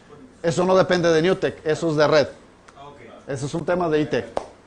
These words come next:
Speaker 2: cien por ciento de red,
Speaker 1: Ok.
Speaker 2: o T I. como le quieran llamar. <laughs> ¿Ok?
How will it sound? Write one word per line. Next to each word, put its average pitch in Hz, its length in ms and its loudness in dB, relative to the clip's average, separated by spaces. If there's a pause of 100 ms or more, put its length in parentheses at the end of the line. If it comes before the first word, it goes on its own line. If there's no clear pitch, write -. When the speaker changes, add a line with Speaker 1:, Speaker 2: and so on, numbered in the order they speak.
(160)
Speaker 2:
cien 147 200 -8
por 143 120 -4
ciento 143 300 -4
de 123 80 -4
red, 101 120 -4 (360)
Speaker 1:
Ok. - 140 -20
Speaker 2:
o 110 80 -10
T 131 180 -2
I. 90 140 -4 (880)
como 107 140 -12
le 107 80 -10
quieran 135 220 -4
llamar. 101 240 -8 (360)
<laughs> - 340 -18
¿Ok? 131 200 -10